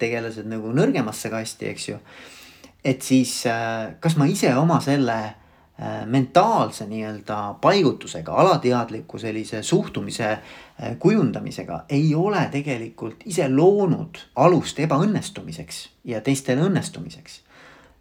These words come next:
Et ma arvan, et see on nagu mõttekoht. Ja ma väga paljude juhtidega tegelikult arutledes näen, kuidas, äh, need sellised, äh, stereotüüpsed, äh,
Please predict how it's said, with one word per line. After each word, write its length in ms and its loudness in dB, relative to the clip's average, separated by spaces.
Et 140 -4
ma 100 4
arvan, 220 2
et 80 -6
see 160 0
on 100 2
nagu 100 0
mõttekoht. 800 0
Ja 160 -2
ma 160 -2
väga 240 2
paljude 400 2
juhtidega 560 -4
tegelikult 720 -6
arutledes 640 -2
näen, 600 -4
kuidas, 440 -8
äh, 200 -6
need 320 -6
sellised, 680 -4
äh, 680 -10
stereotüüpsed, 1400 -4
äh, 500 -10